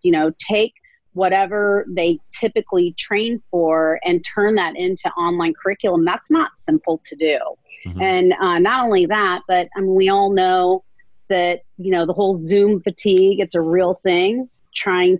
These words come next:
Speaker 1: to really s-, pay attention every minute because, you know, people can see you.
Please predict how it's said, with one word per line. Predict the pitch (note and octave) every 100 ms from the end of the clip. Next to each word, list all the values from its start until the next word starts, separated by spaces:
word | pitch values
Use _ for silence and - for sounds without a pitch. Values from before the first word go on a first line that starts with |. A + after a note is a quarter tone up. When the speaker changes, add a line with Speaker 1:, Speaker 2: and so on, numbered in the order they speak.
| -
Speaker 1:
to | G3+ F3 F3 D#3+
really | F3 F#3 F3+
s-, | F3+ - _ _ _
pay | - G3+ G3
attention | F3+ F3+ E3+ F#3+ G3+ A3 A#3 A#3+ - - -
every | G3 F#3 G#3 G3
minute | E3 D#3+ G3+ A#3+ -
because, | F3 F#3 E3
you | E3+
know, | F3 F3 F3 E3+
people | E3 D#3
can | - E3+
see | - G#3+ G3 F#3+ F#3+
you. | F3+ F3 F3 F3+